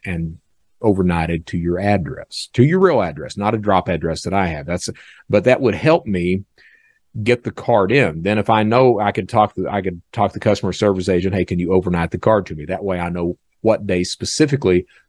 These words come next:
that card is going to arrive. And I know that U P S or FedEx is going to deliver that card. If I know the area, I'll know what time that delivery driver is coming through. They'll drop the card off on your front porch, and I can just go over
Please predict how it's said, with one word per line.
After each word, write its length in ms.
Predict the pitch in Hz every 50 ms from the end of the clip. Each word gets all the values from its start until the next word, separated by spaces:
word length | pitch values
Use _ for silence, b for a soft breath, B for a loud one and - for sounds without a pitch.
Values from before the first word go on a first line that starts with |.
| b -
that 320 | 104 107 110 110 101 - -
card 280 | - 98 87 85 85
is 80 | 85 85
going 220 | 80 87 85 82
to 60 | 90 90
arrive. 420 | 92 110 131 143 139 107 87 82
And 100 | 85 85
I 100 | 87 90
know 280 | 85 85 87 90 92 87
that 120 | 85 76
U 140 | 87 92 90
P 180 | - 92 85
S 160 | 80 80 - 82
or 60 | 82
FedEx 500 | - - 127 123 101 87 85 85 - 90
is 100 | 87 82
going 220 | - 87 87 87
to 80 | - 90
deliver 400 | 82 95 98 127 170 165 147 117
that 220 | 92 82 73 -
card. 340 | - - 78 80 90 107 - b b b b b b
If 140 | b 107 -
I 100 | 107 110
know 500 | 104 107 113 123 139 151 151 143 143 139
the 220 | 123 104 98 - -
area, 760 | 110 117 131 151 160 156 117 90 82 76 80 87 95 95 95 107 -
I'll 180 | - 98 101
know 140 | 104 110 107
what 260 | 101 113 113 - -
time 240 | - - 110 104 98
that 160 | 95 90 76
delivery 340 | 82 90 95 113 107 107 98
driver 280 | 92 98 98 98 92 90
is 80 | 85
coming 260 | - - 95 87 82 85
through. 400 | - 143 151 147 147 143 139 143 139 B B B B B B B B B B _ _ _ _ - -
They'll 180 | 98 101 98
drop 300 | 90 85 101 104 101 -
the 80 | - 92
card 260 | - 110 104 101 98
off 240 | 98 98 98 95 -
on 140 | 98 90 87
your 100 | 87 80
front 260 | - 98 95 78 85
porch, 520 | 113 127 147 156 147 147 - - - - _ _ _ _ -
and 200 | 135 90 90 87
I 120 | 82 82 82
can 160 | - 90 82
just 180 | 85 80 -
go 120 | - 78 73
over 360 | 76 73 80 90 90 90